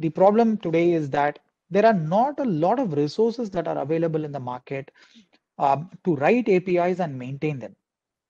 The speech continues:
That's very expensive. Plus, if you need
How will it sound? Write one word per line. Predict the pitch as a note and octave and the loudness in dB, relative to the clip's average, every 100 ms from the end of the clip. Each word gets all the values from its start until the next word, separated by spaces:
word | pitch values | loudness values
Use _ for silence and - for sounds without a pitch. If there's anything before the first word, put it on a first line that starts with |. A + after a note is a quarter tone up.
| _ _ _ - | _ _ _ -8
That's | F#3+ - | -8 -6
very | C#3+ D#3 | -4 -2
expensive. | C#3+ - - D3 - G2 _ _ _ - | -4 -6 -8 -8 -10 -18 _ _ _ 0
Plus, | G3+ C4 - - _ | 4 4 2 -20 _
if | G3 G#3 | -2 2
you | C4 B3 | 4 4
need | A3 A3+ A3+ G#3+ | 4 4 4 2